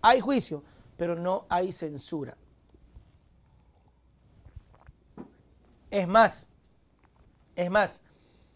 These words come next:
le terminará jugando a favor, porque llegando el caso del juicio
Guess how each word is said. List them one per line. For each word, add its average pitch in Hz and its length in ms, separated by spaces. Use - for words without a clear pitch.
le 190 200
terminará 190 560
jugando 214 320
a 185 40
favor, 190 460
porque 175 640
llegando 202 400
el 202 100
caso 226 240
del 208 100
juicio 190 420